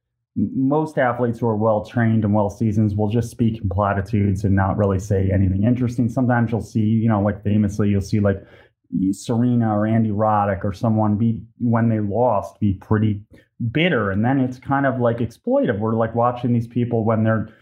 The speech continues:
you know, they just got eliminated from a tournament and we're pressing them or poking them with, you know, annoying questions and then seeing if we can get their, you know, to lose their temper. And, like,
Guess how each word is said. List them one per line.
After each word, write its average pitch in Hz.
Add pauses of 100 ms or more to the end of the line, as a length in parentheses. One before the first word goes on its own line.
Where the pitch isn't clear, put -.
(220)
you 123
know, 110
they 113
just 127
got 127
eliminated 113
from 110
a 95
tournament 110
and 95
we're 95
pressing 117
them 101
or 90
poking 120
them 98
with, 98
you 110
know, 98 (300)
annoying 113
questions 107
and 101
then 101
seeing 113
if 101
we 104
can 104
get 110
their, 101 (280)
you 113
know, 101
to 117
lose 117
their 104
temper. 135
And, 98
like, 101